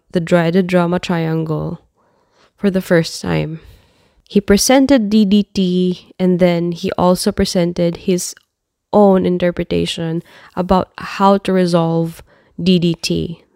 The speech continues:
the dreaded drama triangle. And the answer that he is proposing is ted, the empowerment dynamic.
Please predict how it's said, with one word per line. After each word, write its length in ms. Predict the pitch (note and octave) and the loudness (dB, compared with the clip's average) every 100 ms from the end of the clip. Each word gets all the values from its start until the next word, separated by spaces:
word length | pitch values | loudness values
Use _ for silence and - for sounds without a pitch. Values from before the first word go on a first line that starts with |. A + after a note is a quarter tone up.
| F#3 | -4
the 60 | |
dreaded 320 | E3 D#3+ D#3+ E3 | 0 2 2 2
drama 260 | E3 D#3+ | 2 0
triangle. 600 | D#3+ E3+ D#3+ - - - - | -2 -4 -4 -4 -4 -6 -6
And 320 | E3+ D#3+ E3 | -4 -2 -2
the 80 | D#3+ | 0
answer 560 | F3 F3 F#3 F3+ D#3 F3 _ - - _ _ | 0 0 0 0 0 -2 _ -20 -20 _ _
that 240 | - F3 - | -2 -2 -4
he 340 | - C4+ D4 | 0 4 6
is 160 | B3 - | 4 0
proposing 800 | F#3 F3+ F3 - D#3+ D#3+ G3+ - _ _ - | 2 2 2 0 -2 -2 -4 -6 _ _ -4
is 340 | F#3+ - - _ _ - | -2 -2 -10 _ _ -10
ted, 460 | - G3+ D#3 D3 D3 _ _ _ - | -2 0 0 -4 -8 _ _ _ -2
the 80 | F#3 | 2
empowerment 960 | F#3+ F3+ F3+ F3 F3 E3 D#3+ - - _ - | 2 2 2 2 2 0 -2 -6 -10 _ -6
dynamic. 800 | D#3+ D#3+ D#3 D3 C#3+ - _ - | -2 -2 -2 -4 -6 -10 _ -20